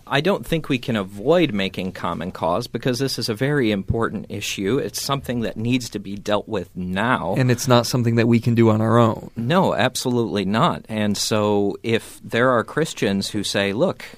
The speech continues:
Speaker 1: it's, it's part of my religion to take good care of the earth,"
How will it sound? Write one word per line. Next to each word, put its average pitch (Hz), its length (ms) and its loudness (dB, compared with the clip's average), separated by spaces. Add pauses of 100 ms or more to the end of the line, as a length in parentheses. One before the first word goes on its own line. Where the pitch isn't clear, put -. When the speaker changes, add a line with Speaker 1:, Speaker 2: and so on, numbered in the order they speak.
Speaker 1:
it's, - 360 -8
it's 107 200 -6
part 139 240 0
of 135 80 0
my 101 160 2
religion 98 720 0 (840)
to 110 440 0 (120)
take - 380 -2
good 117 240 -2
care 104 280 2
of 95 100 -4
the 90 180 -4
earth," 135 480 0